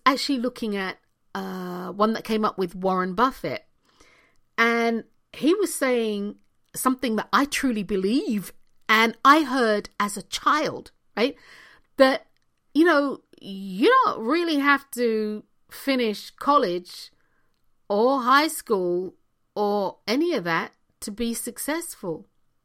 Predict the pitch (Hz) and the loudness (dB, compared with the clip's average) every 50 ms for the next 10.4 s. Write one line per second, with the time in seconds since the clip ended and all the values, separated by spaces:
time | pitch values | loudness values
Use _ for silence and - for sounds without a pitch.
0 | _ _ _ _ _ _ _ - 226 247 254 240 247 262 302 330 349 339 330 277 | _ _ _ _ _ _ _ 2 4 4 6 6 6 6 4 4 4 2 0 2
1 | 285 277 285 294 285 285 285 - 240 214 208 226 247 262 262 269 226 226 202 202 | 2 4 4 2 0 -2 -6 -8 -8 -6 -4 -2 -2 0 0 0 0 -2 -2 0
2 | 196 202 240 302 370 415 381 _ _ _ _ _ _ _ _ _ _ _ _ _ | 0 2 2 2 2 0 -4 _ _ _ _ _ _ _ _ _ _ _ _ _
3 | _ - 220 220 220 226 277 294 285 294 254 233 233 247 247 233 - - 175 208 | _ 4 4 4 4 4 4 4 4 4 4 4 4 4 4 2 0 2 4 6
4 | 226 285 - - _ _ _ _ _ _ - - 214 202 165 - 269 254 208 220 | 6 6 4 0 _ _ _ _ _ _ 4 4 4 4 4 0 -2 -2 2 4
5 | 240 277 330 392 381 285 240 311 403 _ _ _ _ _ _ _ _ _ _ _ | 4 4 4 2 4 4 4 4 4 _ _ _ _ _ _ _ _ _ _ _
6 | _ _ _ _ _ _ _ _ _ - 214 262 262 262 240 233 285 320 349 349 | _ _ _ _ _ _ _ _ _ 0 4 4 4 4 2 6 6 6 6 6
7 | - - 320 302 311 311 302 285 - - - - 277 269 247 247 254 254 - - | 4 2 2 4 4 2 0 -4 -6 -6 -4 -2 -2 0 0 0 -2 -2 -4 -4
8 | 233 262 320 359 - - - 202 160 - - - 165 - 226 240 - - - - | 0 2 2 2 2 -2 -4 -4 -4 -4 -4 -2 0 0 0 -2 -4 -10 -8 0
9 | 254 269 - 208 196 311 370 381 415 403 320 285 254 240 302 339 381 440 381 277 | 0 0 2 2 2 2 2 2 2 2 0 0 0 2 0 0 2 0 -2 -2
10 | - - 254 254 214 208 214 185 | -4 -4 -2 0 0 0 0 -4